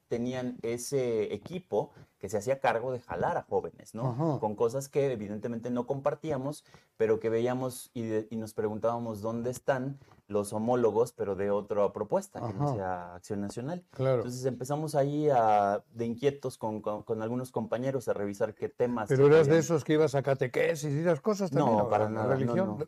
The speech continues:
Speaker 1: no, no, no. De
Speaker 2: Re-
Speaker 1: hecho, un gran amigo mío de la preparatoria, de bachilleres, me, siempre coincidíamos mucho y me daba mucha risa porque él militaba en el pan,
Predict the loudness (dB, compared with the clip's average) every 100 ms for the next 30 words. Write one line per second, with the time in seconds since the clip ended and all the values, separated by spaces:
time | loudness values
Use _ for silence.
0 | -4 0 0 0 -2 -4 -6 0 4 4
1 | 6 8 8 6 2 -2 0 0 0 0
2 | 0 0 0 0 0 0 0 0 -2 -4
3 | -4 -2 2 4 2 0 -4 0 -2 0
4 | -2 -2 -4 -6 -6 -2 0 0 -4 _
5 | _ _ -6 -4 -4 -4 -2 0 2 2
6 | 0 -6 -4 -2 -2 -4 -6 -6 -4 -2
7 | 0 0 -2 -2 -2 -2 0 -2 -2 -6
8 | -2 -2 0 0 0 -4 -6 -4 -2 0
9 | -2 -6 -6 2 2 2 -6